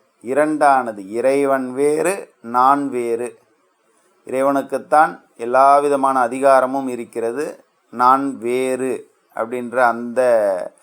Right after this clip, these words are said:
தத்துவத்தோடு இயங்கக்கூடிய தன்மை எடுத்துரைக்கிறது. விசிட்டாத்வைதம் அப்படின்னாக்கா, விசிட்டம் அப்படின்னாக்கா விசேஷமானது, சிறந்தது அப்படின்றத சொல்லிடலாம்.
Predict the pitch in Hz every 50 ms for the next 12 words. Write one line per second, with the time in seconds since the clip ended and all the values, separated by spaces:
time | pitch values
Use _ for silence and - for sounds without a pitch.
0 | _ _ _ _ _ _ - 131 135 135 165 156 151 151 147 147 156 151 151 151
1 | 156 147 135 131 131 131 135 135 135 131 - 123 117 113 113 110 110 123 139 101
2 | - - - - _ - 120 120 127 131 131 127 120 110 104 113 110 - 107 104
3 | 98 - - - 87 - - - - - _ _ _ _ _ _ _ _ _ _
4 | _ _ _ _ _ _ - 98 101 - 151 156 151 - 190 180 175 180 180 170
5 | 131 139 165 170 165 160 160 147 156 156 151 143 131 120 123 127 123 120 117 113
6 | - - 143 143 135 120 117 113 113 - - - - _ _ - - - 151 147
7 | - - _ _ _ _ _ _ _ _ _ _ _ _ _ _ _ _ _ -
8 | 165 165 160 139 113 - - - 120 123 123 135 131 127 123 120 113 - 139 135
9 | 131 117 107 104 107 - - _ _ _ _ _ _ _ _ _ _ _ 110 120
10 | - 160 160 160 151 - 165 147 143 139 139 131 120 110 110 117 117 - - -
11 | - - 131 135 151 151 156 156 151 147 143 127 127 131 127 113 - - _ _
12 | _ _ - - 117 117 123 117 110 113 110 123 139 135 - 117 110 110 107 92
13 | 92 95 104 120 - -